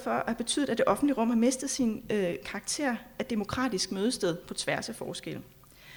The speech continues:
Vi opsøger de oplevelser, som vi finder interessante, og dermed så møder vi andre, som finder andre, samme oplevelser interessante, og dermed mange, der ligner os selv.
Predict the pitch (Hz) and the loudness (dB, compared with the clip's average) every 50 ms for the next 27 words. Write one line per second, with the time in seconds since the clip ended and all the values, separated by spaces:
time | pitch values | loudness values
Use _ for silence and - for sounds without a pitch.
0 | - - - - - - 262 - - 277 339 330 - - 311 277 254 277 311 - | -20 -20 -20 -6 0 4 6 10 10 10 10 10 8 8 8 8 8 8 6 8
1 | - 220 277 - 285 240 220 196 202 - - 196 - 233 202 208 202 - - 214 | 8 8 8 6 4 4 4 4 4 4 0 0 0 0 0 0 -2 0 0 0
2 | 196 196 202 - 226 - - - 240 277 269 240 208 170 175 - - - - - | 2 2 0 0 0 2 4 6 6 6 6 4 2 0 -4 -6 -14 -14 -10 -6
3 | 214 - 277 277 262 269 262 285 277 254 240 240 262 285 269 254 - - 208 233 | -2 4 6 8 8 8 8 6 6 8 8 8 8 6 6 6 6 8 8 8
4 | 311 - 339 269 180 - - - - - - 214 - - 190 175 160 156 196 262 | 6 4 4 2 2 0 -8 -20 -14 -8 -6 -6 -2 0 0 2 4 6 4 4
5 | - 415 294 175 - - - - - - - 226 294 403 453 - 262 262 214 185 | 4 4 2 2 2 -2 -12 -8 0 4 6 8 8 10 10 8 8 8 8 6
6 | 170 175 - 175 165 170 - 185 - - 175 156 147 147 160 160 - - - - | 6 6 4 2 0 0 -2 0 2 4 4 4 2 0 -4 -6 -10 -18 -20 -20
7 | - - - - - - 180 - 196 190 190 202 180 165 139 160 185 220 240 233 | -20 -20 -20 -14 -8 -4 0 2 2 4 4 2 2 4 2 4 4 2 2 2
8 | 214 190 202 202 220 247 240 - 262 - - 302 294 | 0 0 0 2 2 2 4 4 4 4 6 6 4